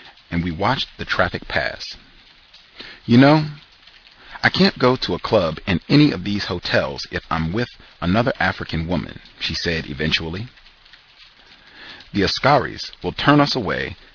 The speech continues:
thinking we are prostitutes. The same in any of these big office buildings." If you don't work there and you're an African, they will stop you until you tell them your business.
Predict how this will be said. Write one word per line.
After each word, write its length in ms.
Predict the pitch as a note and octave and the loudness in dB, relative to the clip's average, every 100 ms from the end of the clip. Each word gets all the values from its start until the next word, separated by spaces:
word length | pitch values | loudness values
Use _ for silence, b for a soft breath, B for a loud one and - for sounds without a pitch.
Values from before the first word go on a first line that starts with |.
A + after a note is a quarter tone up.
| - | 0
thinking 420 | A2+ F#2 E2+ D#2 | 2 2 0 0
we 340 | A#2+ A#2+ A#2+ - | -2 -2 -2 -4
are 100 | - | -6
prostitutes. 880 | - - F#2 - - - - - - - - - - - _ _ - B B - | -4 2 2 2 -8 -10 -10 -10 -10 -12 -20 -20 -20 -20 _ _ -20 B B -4
The 80 | |
same 380 | G2 - D3+ D#3 | 0 4 6 6
in 120 | G#2 E2 | 4 2
any 340 | D3 D3+ D#3 E3 - - - | 4 4 4 -2 -14 -20 -8
of 140 | - E2+ | -6 -2
these 240 | F#2 E2+ | -2 -2
big 340 | - - C3 - | -2 2 2 2
office 320 | - G#2+ - - | -2 -2 -2 -8
buildings." 500 | - A#1 - - - - _ _ _ B B B | -8 -8 -10 -16 -16 -18 _ _ _ B B B
If 140 | F#2+ | -8
you 80 | F2 | -4
don't 260 | D#2 D#3+ A2+ | 2 4 4
work 260 | B2 A#2+ | 2 2
there 360 | F2 C#2+ D2+ - | -4 -6 -6 -6
and 160 | E2+ E2 | -2 0
you're 140 | G#2+ | 2
an 80 | C#3 | 2
African, 600 | C3 C#3+ - - B1 E2+ - B - | 4 4 0 -10 -12 -12 -16 B -4
they 80 | G2+ | -4
will 140 | D2+ | -2
stop 420 | - - C3 C3+ | -4 2 2 2
you 240 | - C2+ C#2+ - | -6 -10 -12 -6
until 280 | E2+ - | -4 -4
you 260 | E2+ F#2+ D3 | -6 -6 -6
tell 280 | - C3 C3+ | -2 0 0
them 300 | F2 D2+ D#2+ | -2 -6 -6
your 160 | D#2+ D2+ | -8 -10
business. 460 | C#2+ F#2+ D2+ G1+ | -4 -4 -4 -12